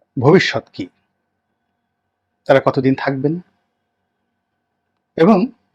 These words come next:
কি কি সংস্কার করবেন? আমরা কি অনন্তকাল তাদের জন্য ফুল চন্দন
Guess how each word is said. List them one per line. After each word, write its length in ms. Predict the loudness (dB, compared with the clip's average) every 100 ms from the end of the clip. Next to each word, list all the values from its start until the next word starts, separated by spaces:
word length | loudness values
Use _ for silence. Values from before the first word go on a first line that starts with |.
| _ _ _ _
কি 100 | -2
কি 120 | 0
সংস্কার 480 | -2 -2 -12 -10 -10
করবেন? 320 | -12 -20 _ _ _ _ _ _ _ _ _ _ _ _ _ _ _ _ _ _ -2
আমরা 260 | 0 2
কি 280 | 2 2 0 -6 _ _ _ 0
অনন্তকাল 480 | 2 2 2 -2 0
তাদের 280 | 0 0 -2
জন্য 400 | 0 0 -4 -10 _ _ _ _ 0
ফুল 240 | 4 4
চন্দন 380 | 4 2 4